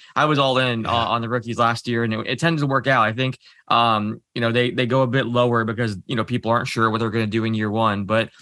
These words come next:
Speaker 1: if you take a handful of them, usually a couple of them will hit. I have the same approach in football too. I, I find myself
Speaker 2: Oh, yeah.
Speaker 1: taking a ton of rookie wide receivers and running backs.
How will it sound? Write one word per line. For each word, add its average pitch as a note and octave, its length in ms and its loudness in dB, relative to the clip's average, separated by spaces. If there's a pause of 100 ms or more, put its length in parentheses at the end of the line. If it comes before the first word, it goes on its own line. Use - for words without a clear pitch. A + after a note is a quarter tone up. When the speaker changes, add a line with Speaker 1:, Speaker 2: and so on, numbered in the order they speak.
(140)
Speaker 1:
if B2+ 120 -2
you D3+ 60 6
take C#3+ 160 0
a C3 60 -2
handful B2+ 320 0
of A2+ 80 0
them, G#2+ 140 0
usually A#2+ 320 0
a A2+ 40 0
couple A#2 180 -2
of A2 60 -2
them G#2+ 80 -2
will G2+ 100 -2
hit. A2+ 280 0 (220)
I D3+ 80 4
have F#3 100 2
the E3 60 -2
same D#3 180 0
approach D3+ 240 -2
in F3 100 -2
football B2+ 340 0
too. B2 240 2
I, G#2+ 220 2
I A#2+ 40 -4
find B2 220 2
myself A#2+ 300 -2
Speaker 2:
Oh, - 40 -
yeah. A#2+ 80 -2
Speaker 1:
taking A#2+ 140 -4
a G#2+ 60 -4
ton C#3+ 220 0
of C3 80 2
rookie B2 200 -2
wide A2+ 160 2
receivers A2+ 500 0
and G2+ 280 -2 (280)
running A#2 260 2
backs. A2 360 0